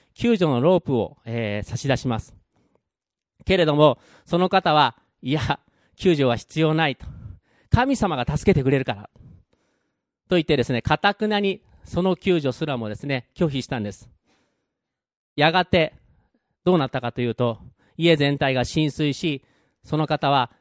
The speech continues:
天に召されていくことになりました。そして、天国で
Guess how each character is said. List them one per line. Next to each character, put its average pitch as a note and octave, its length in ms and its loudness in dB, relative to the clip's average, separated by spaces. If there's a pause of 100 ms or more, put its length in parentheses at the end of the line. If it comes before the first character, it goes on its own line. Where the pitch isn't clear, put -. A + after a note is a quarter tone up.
天 E3 220 0
に A#2+ 80 0
召 A#2+ 120 -2
さ E3 140 -2
れ D3+ 120 -4
て C3+ 60 -6
い A#2+ 60 -6
く - 40 -16
こ A#2+ 100 -4
と A2+ 100 -4
に G#2+ 60 -4
な G#2 80 -4
り A2 80 -4
ま A2 100 -4
し - 80 -12
た。 - 120 -18 (760)
そ E3 120 0
し - 100 -10
て、 E3+ 240 2 (560)
天 A#3 240 2
国 D#3 240 0
で B2+ 260 -2